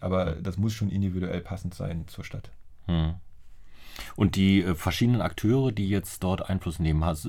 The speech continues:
Speaker 2: vermisst du doch irgendeine Gruppe oder sagst du, das ist schon ein relativ breites, homogenes Feld der Akteure, die da sich integrieren? Das ist ja immer eine gewisse Dynamik, die da entsteht und die du jetzt schon in zwei
Speaker 1: Mhm.
Speaker 2: Tagen wahrgenommen hast und, ähm, du kannst es ja vergleichen mit anderen Regionen und sagst, da, jede Region hat wahrscheinlich ihre eigene Dynamik, ne? Das ist mehr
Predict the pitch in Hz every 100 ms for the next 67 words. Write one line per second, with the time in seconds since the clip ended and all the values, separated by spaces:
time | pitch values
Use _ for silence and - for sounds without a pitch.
0 | 92 - 92 107 - 139 120 123 123 110
1 | 123 135 110 101 87 101 107 98 95 107
2 | 95 98 - 98 - 82 101 110 - 104
3 | 104 95 98 90 - 104 123 123 113 101
4 | 98 95 80 - 101 107 104 98 95 95
5 | 92 95 90 92 98 113 120 - - -
6 | - - - - - - - - 107 107
7 | 120 127 113 120 117 110 87 98 104 92
8 | 80 62 76 - 76 78 78 87 87 92
9 | - 101 90 87 85 87 85 76 87 107
10 | 107 107 101 98 95 98 - 78 92 85
11 | 82 85 87 98 98 98 - 85 82 87
12 | 95 - 85 90 78 69 71 67 69 76
13 | 80 82 - 82 80 82 92 95 90 85
14 | 92 90 85 90 85 85 73 82 90 78
15 | 76 71 69 67 64 101 95 82 78 80
16 | 78